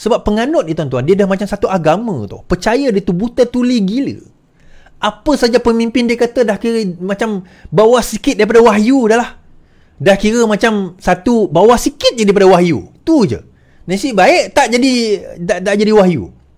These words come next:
Semuanya macam dianggap tu dah macam decree daripada Tuhan lah. Ha, ini yang Allah kata dalam Al-Quran, kan, "Tidakkah kamu mengam-, apa, kamu mengambil rahib-rahib kamu sebagai Tuhan kamu?" Ha, pas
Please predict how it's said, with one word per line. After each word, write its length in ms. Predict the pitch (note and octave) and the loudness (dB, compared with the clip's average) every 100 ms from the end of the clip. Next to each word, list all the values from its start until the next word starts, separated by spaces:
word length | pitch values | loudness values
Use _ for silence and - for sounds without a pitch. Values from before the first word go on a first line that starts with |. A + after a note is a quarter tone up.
| _ _ _ _ _ _ _ _ | _ _ _ _ _ _ _ _
Semuanya 640 | - G#3+ C#4+ F4 D#4+ D#4+ | 0 2 2 2 2 2
macam 240 | D4+ C#4+ C#4 | 0 2 0
dianggap 480 | B3 C4 B3 A#3+ | 0 0 0 0
tu 80 | B3+ | 0
dah 80 | A#3+ | 0
macam 400 | A3+ B3+ A3+ F3+ - - - - - _ | 2 0 0 -4 -12 -20 -20 -20 -20 _
decree 560 | - F#3 - A#3 C4 A#3+ | -2 -2 -2 -6 -2 -2
daripada 240 | A3+ A#3 | 0 0
Tuhan 280 | A3+ A3 A#3+ A#3 | -2 -2 -2 -4
lah. 240 | F#3+ - _ _ _ _ _ _ _ _ _ | -8 -12 _ _ _ _ _ _ _ _ _
Ha, 160 | B2 B2+ | -16 -8
ini 160 | E3+ | -4
yang 160 | E3 D3 | -4 -4
Allah 80 | D3 | -4
kata 240 | D3+ - | -4 -2
dalam 240 | D#3 C#3+ C#3+ | 0 -2 -2
Al-Quran, 400 | D3 D3+ D#3 E3 | -4 -4 -4 -8
kan, 100 | B2+ - - | -10 -12 -12
"Tidakkah 240 | C#3 C#3 | -10 -10
kamu 240 | C#3 C#3+ D#3 | -8 -6 -4
mengam-, 360 | C3+ C#3+ C#3+ C#3+ | -4 -6 -6 -6
apa, 160 | F3 | -6
kamu 260 | G3 D3+ D#3+ | -4 -2 -2
mengambil 640 | D3+ D#3 F#3+ A3+ C#4 G3 A2+ - | -2 -2 -2 2 4 2 0 -4
rahib-rahib 560 | D3 F3+ F3 D#3 D#3+ | -4 -4 -2 -4 -4
kamu 240 | - F3 D3+ - _ | -4 -4 -6 -12 _
sebagai 400 | - C#3+ D3 D3 | -4 0 0 0
Tuhan 400 | - B2+ D3 A#2 | -4 -2 -2 -4
kamu?" 200 | G2+ F#2+ - - _ _ _ _ _ _ _ _ _ _ _ _ _ - | -12 -16 -20 -20 _ _ _ _ _ _ _ _ _ _ _ _ _ -12
Ha, 960 | G#2 A#2+ C#3 C#3+ C#3 C3+ C3 B2 - | -6 -2 0 2 2 0 0 -2 -2
pas 260 | - - | 0 0